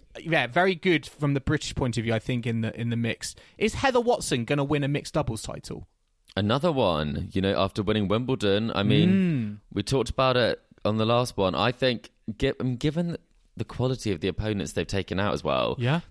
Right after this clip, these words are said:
Speaker 2: They took out a previous champions in Matos and Ste-, uh, Stefani, and then they took out the number eight seeds, who are very impr-, well, I mean, they're both very good doubles players.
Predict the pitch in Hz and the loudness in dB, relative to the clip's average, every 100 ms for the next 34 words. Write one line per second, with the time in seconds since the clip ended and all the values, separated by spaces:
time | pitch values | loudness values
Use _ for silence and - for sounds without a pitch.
0 | _ 90 - 107 110 80 - 120 110 117 | _ -4 -2 0 0 0 0 0 0 -2
1 | 113 107 98 107 101 98 95 98 - 98 | -2 -2 0 -2 0 -2 0 -2 0 0
2 | 95 - 85 - - - 90 87 - - | 0 -2 -6 -4 -4 0 0 0 -4 -2
3 | 98 95 101 120 120 - - - _ 95 | 0 2 2 0 -6 -16 -20 -20 _ -2
4 | 101 98 95 113 120 104 107 95 117 135 | 0 0 0 0 0 0 0 0 0 -2
5 | - 64 65 73 - - - 82 95 92 | -6 -4 -2 -2 -6 -12 -10 -2 2 4
6 | 87 85 - - _ 80 107 123 107 85 | 4 2 -2 -20 _ -4 0 2 2 0
7 | - - 85 85 87 87 95 107 104 - | -4 -4 0 0 0 0 0 0 0 -4
8 | - 98 85 90 95 90 87 - 85 76 | -2 0 0 -2 0 0 -2 -2 0 2
9 | 73 71 71 | 2 2 -2